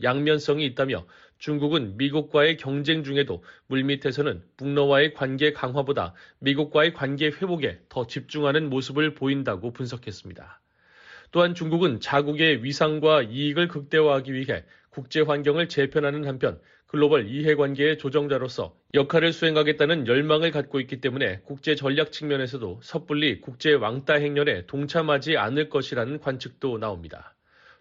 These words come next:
토머스 신킨 선임연구원은 중국은 대외적으로 북한과의 관계를 순망치 안으로 묘사하고 싶어 하지만 실제로는 북한이 전 세계에서 왕따 국가로 취급받는다는 사실을 잘 알고 있다면서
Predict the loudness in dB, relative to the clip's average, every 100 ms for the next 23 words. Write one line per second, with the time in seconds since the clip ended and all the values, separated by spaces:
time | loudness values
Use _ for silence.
0 | -2 2 4 4 2 -2 -2 0 0 0
1 | 0 0 2 2 2 4 2 0 -10 -10
2 | -2 2 2 2 4 4 4 2 0 -2
3 | -4 -8 0 0 4 2 2 0 0 -2
4 | -2 -10 _ -8 -2 0 0 -2 0 0
5 | 2 0 -2 -2 0 2 2 0 -6 -2
6 | -2 0 -4 -6 -10 -20 _ -6 -4 0
7 | 2 4 2 -4 -12 -2 0 2 0 -2
8 | -4 0 0 2 2 0 -6 -10 _ -2
9 | 0 0 2 2 2 0 2 0 -4 -6
10 | -6 0 0 0 2 2 2 0 -2 0
11 | 0 -2 0 2 2 0 -4 -4 -4 -4
12 | -6 -10